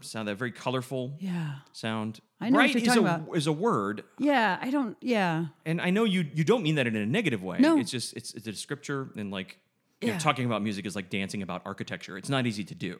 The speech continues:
Speaker 2: Yeah.
Speaker 1: Um,
Speaker 2: Yeah.
Speaker 1: but I liked it and I appreciated it. It's just not my
Speaker 2: Well, they're
Speaker 1: aesthetic.
Speaker 2: good. Good to
Speaker 1: So,
Speaker 2: know. Yeah.
Speaker 1: and if you're a beginning student, I really think you just can't go wrong with that A L three.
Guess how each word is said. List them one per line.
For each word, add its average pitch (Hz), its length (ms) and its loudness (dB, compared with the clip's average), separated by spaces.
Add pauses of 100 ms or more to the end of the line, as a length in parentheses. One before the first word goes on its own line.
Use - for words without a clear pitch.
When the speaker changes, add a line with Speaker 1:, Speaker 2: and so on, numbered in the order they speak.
(140)
Speaker 2:
Yeah. 208 560 2
Speaker 1:
Um, 98 420 -6
Speaker 2:
Yeah. 165 280 -4 (120)
Speaker 1:
but - 140 -12
I 165 120 -4
liked 190 580 -4
it 156 340 2
and 127 80 0
I 120 60 4
appreciated 113 560 0
it. - 80 -4
It's 101 80 -6
just - 160 -8
not 92 160 -4
my 90 360 -6 (680)
Speaker 2:
Well, 214 140 -2
they're 254 140 2
Speaker 1:
aesthetic. 214 140 -4
Speaker 2:
good. 254 440 0
Good 226 160 0
to 277 80 0
Speaker 1:
So, 247 80 4
Speaker 2:
know. 269 300 2
Yeah. 240 440 -2
Speaker 1:
and 143 140 2
if 147 180 0
you're 160 140 6
a - 20 -2
beginning 170 400 4
student, 127 400 0
I 113 60 -2
really 113 380 2
think 107 340 -4
you 110 100 -6
just 107 300 -6
can't 104 180 -6
go 107 80 -4
wrong 92 220 -4
with 90 100 -8
that - 160 -8
A 90 140 -6
L 85 160 -8
three. 78 340 -14